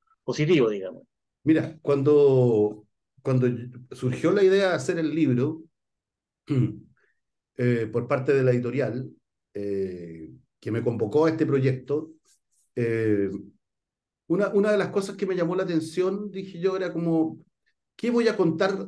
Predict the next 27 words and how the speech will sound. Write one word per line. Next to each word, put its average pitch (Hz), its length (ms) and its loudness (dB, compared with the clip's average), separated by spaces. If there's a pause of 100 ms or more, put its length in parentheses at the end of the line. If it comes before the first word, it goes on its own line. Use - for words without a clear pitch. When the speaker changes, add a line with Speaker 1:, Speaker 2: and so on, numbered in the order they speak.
Speaker 2:
del 151 300 2
narco 175 380 -4
que 160 100 -4
sea 156 240 2
nuevo?". 104 460 -2 (1000)
La 135 120 -2
verdad, 185 380 0
nada. 123 340 -4 (1160)
Esa 139 160 -2
es 165 60 0
la 160 100 2
verdad. - 280 -6 (160)
No 127 140 2
tengo 151 220 2
nada 190 200 2
nuevo 196 240 2
que 165 100 -4
contar. 139 340 -4 (680)
Todo 202 180 6
el 214 80 4
mundo 220 240 2
sabe 226 280 2
lo 226 100 0
que 226 100 -4
es - 100 -6
el 214 120 -4
narco 226 540 -8